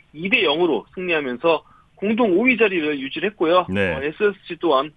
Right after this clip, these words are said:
Speaker 1: 포스트시즌 진출을 바라보고 있습니다.
Speaker 2: 네, 에스에스지 선발 조영호 선수가 롯데 타선을 잘 막아줬죠.
Speaker 1: 최근에 에스에스지가 대체 선발 투수 혹은 그 사, 오 선발, 그 하위 선발 투수들이 잘해주고 있어요.
Speaker 2: 네.
Speaker 1: 오늘 조용호 선수 또한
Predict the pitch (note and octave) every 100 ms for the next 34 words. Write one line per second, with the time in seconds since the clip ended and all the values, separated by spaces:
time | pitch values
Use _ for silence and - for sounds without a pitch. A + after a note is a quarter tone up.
0 | - A3+ A#3 - F3+ F#3 D#3 C#3+ - B2+
1 | C#3 - A#2+ B2+ C3 C3 - A2 F#2+ F#2
2 | - F2 F#2 F2 D#2+ A2 A#2+ D3 - C#3
3 | C#3+ C3+ C3+ B2+ B2+ C#3 D3+ C#3+ C3 A#2
4 | C3+ A2+ A2+ B2+ A#2+ A2+ A#2 D#3+ F#3 -
5 | - - B2+ G3 G3 C#3 A#2 - F#2+ D2+
6 | A#1+ - - - - - - - B3+ B3
7 | B3+ C#3+ A#2 G3 F#3 F#3 F#3 G#3 F#3+ C3+
8 | - - G#3+ - - C#4+ C4+ B3 A#3+ G#3
9 | - C#3 G#3+ _ - G3+ F#3 C#3+ - -
10 | F#3+ C#4 - B3 A3+ A#3 A3 C#3 - -
11 | C4 D4 D4 C#4+ B3 A#3 - F#3 F#3 -
12 | B2 A#2+ A2 - A2+ C3+ F#2+ F#2 E2+ C#2+
13 | C3 D#3 E3 E3 D3 E3 A3+ B3 A3+ G#3
14 | G3 - C3+ C#3